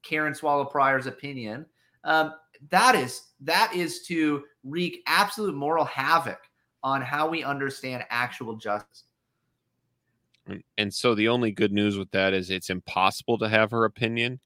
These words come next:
Speaker 2: 'cause she has no opinion. She just has words. So, I mean, it
Speaker 1: Ah.
Speaker 2: is, it's bad. And then, and when he
Speaker 1: This is the worst one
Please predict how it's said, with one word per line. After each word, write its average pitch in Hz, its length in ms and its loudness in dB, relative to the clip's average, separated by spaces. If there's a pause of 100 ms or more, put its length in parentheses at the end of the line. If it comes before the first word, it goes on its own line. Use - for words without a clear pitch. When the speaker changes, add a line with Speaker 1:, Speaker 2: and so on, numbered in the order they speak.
Speaker 2:
'cause - 140 -8
she 90 180 -2
has 92 340 -2
no 95 120 -4
opinion. 85 460 -8
She - 180 -10
just 87 360 -8
has 92 220 -10
words. 71 560 -6
So, 85 180 -8 (540)
I 98 40 -6
mean, 98 140 -2
it 117 40 4 (160)
Speaker 1:
Ah. 98 40 4
Speaker 2:
is, 90 220 -4
it's 117 140 -4
bad. 92 220 4 (220)
And 135 120 -2
then, 127 120 0 (460)
and 127 120 8
when 131 140 6
he 147 300 6
Speaker 1:
This 135 180 6
is 240 140 2
the 208 100 4
worst 175 160 8
one 120 60 8